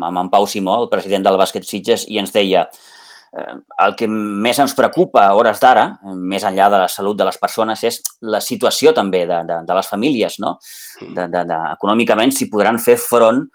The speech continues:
Speaker 1: en aquest cas, doncs, a, bé, a, a, al dia a dia.» I això, de retruc, eh, també contempla el poder fer una activitat esportiva.
Speaker 2: A veure, això, eh, és un tema que a nosaltres ens està preocupant molt,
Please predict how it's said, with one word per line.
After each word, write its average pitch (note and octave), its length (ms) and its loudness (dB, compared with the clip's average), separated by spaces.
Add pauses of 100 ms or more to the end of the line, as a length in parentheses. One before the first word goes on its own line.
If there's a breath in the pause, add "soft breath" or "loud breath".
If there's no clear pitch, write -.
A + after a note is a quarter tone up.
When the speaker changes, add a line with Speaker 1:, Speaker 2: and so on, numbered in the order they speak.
(440 soft breath)
Speaker 1:
en D#2+ 80 -16
aquest F#2+ 160 -8
cas, A2+ 320 0
doncs, G#2+ 320 -6
a, E2+ 140 -8 (1120)
bé, A2+ 140 -4 (120)
a, D#2+ 220 -8
a, - 320 0 (140)
al F#2+ 100 4
dia A#2 240 6
a - 0 -
dia.» C3 320 2
I F2+ 240 -6
això, G2 240 2 (160)
de G#2+ 240 4
retruc, A2+ 560 2
eh, F#2 300 -2 (260)
també G2 240 0
contempla A2+ 560 0 (320 loud breath)
el A#2 100 0
poder A2 220 2
fer A#2 160 2
una C#3 80 2
activitat G#2+ 320 -4
esportiva. F#2+ 480 -8 (500)
Speaker 2:
A G2+ 80 0
veure, F#2+ 220 2 (100)
això, A2 240 -2 (320)
eh, G2 540 -2 (100)
és G#2 160 -6
un G#2+ 80 -8
tema G#2 320 -4
que G#2+ 80 -2
a F#2+ 80 -2
nosaltres G2+ 600 -2 (100)
ens F#2+ 160 -8
està G2 300 -4 (580)
preocupant F#2 480 -2
molt, G2 380 -4